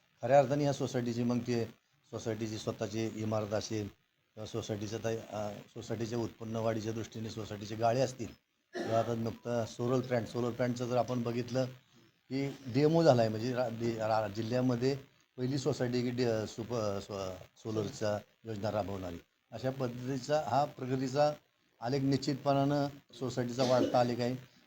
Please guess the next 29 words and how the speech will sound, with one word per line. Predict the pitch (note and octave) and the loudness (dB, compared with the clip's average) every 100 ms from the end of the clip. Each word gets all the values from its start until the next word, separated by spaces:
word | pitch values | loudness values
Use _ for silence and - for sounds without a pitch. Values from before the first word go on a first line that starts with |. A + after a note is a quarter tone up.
| - | -8
आपण | A2+ A#2+ B2+ | -4 0 2
डिव्हिडंड | B2 B2 B2+ B2+ | 4 2 2 2
बघितला | B2 B2 A#2+ | 2 0 0
दहा | A#2 A2 | 2 2
टक्के, | A#2 - B2 | 0 -2 0
आता | A#2 | 0
यंदा | A#2+ A#2 A#2 | 0 0 0
तर | A#2+ | 0
आमचे | A#2 A#2+ A#2+ A#2+ _ _ - | 0 0 -2 -4 _ _ -12
संचालक | A#2 A2 A#2+ A#2 | -8 -2 0 2
मंडळ | A#2+ A#2+ B2+ | 2 2 2
म्हणतायत | B2 A2+ C3+ G#2+ | 0 2 2 0
की | - _ _ A2 | -4 _ _ -8
आम्ही | A2 | -6
पंधरा | A2 A2+ A2+ | -2 -2 -2
टक्केपर्यंत | G#2+ G#2 A2 A2 A2 G#2+ A2+ G#2 - - - G2+ | -4 -6 -6 -4 -2 0 0 0 -8 -8 -6 -2
डिव्हिडंड | A2+ A2+ A2+ | 0 0 -2
ह्या | A2 | -2
संस्थेचा | A#2+ G#2+ A2+ A#2 | -4 -4 -4 -2
देऊ | C3 | 0
शकतो. | D#3 - - G2 - _ _ A#2+ | 2 0 -4 -12 -12 _ _ -10
खरं | B2 B2+ | -6 -2
तर | |
ही | C#3+ C#3+ D3 | 0 4 4
आज | C3+ C3+ | 4 2
अतिशय | C3+ C#3 | -4 -2
अभिनंदनीय | C3+ B2 C#3+ D#3+ D#3+ D#3+ | 2 2 2 2 2 6
बाब | C#3 A#2 | 8 8
आहे, | G2+ | 6